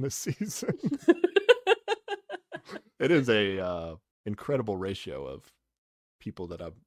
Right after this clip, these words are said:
Speaker 1: it's people I'm rooting against versus people I'm just not, not rooting against. Like, or, I guess
Speaker 2: Mm.
Speaker 1: people I'm not rooting against, <laughs> sorry.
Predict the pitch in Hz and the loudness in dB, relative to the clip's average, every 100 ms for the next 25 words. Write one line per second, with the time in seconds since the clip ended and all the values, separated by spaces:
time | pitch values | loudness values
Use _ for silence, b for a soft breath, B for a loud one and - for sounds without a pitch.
0 | _ 139 - 214 254 330 208 151 127 113 | _ -10 -4 -2 2 4 4 4 2 2
1 | 139 170 185 202 196 - - _ _ - | 2 0 0 -2 -4 -6 -20 _ _ -8
2 | 117 117 110 - - 120 123 107 101 101 | -6 -6 -10 -8 -4 -4 -2 -4 -4 -6
3 | - 87 90 87 - _ - 90 87 76 | -8 -8 -6 -8 -10 _ -12 -8 -6 -8
4 | 71 73 - - 71 - _ _ _ _ | -12 -14 -18 -20 -20 -20 _ _ _ _
5 | _ _ _ _ _ - 107 90 90 - | _ _ _ _ _ -6 -4 -4 -6 -14
6 | - 190 175 170 117 113 113 123 117 101 | -10 -6 -6 -6 -4 -2 0 0 2 2
7 | 104 92 95 90 92 110 120 135 | 0 -2 -4 -10 -10 -12 -2 -2